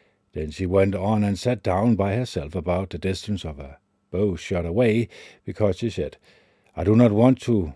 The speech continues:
watch the boy die." So she sat down at a distance and began to cry out loud and to weep.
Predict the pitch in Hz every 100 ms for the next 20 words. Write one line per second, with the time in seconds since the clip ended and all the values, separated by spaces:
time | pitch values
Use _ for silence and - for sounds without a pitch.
0 | - 92 104 - - 95 98 95 104 95
1 | 69 - _ _ _ _ - 104 92 117
2 | 107 90 127 127 - 87 101 110 95 87
3 | 78 85 90 - 107 101 92 92 101 117
4 | 113 104 - 113 117 92 92 85 87 95
5 | 101 117 117 123 117 127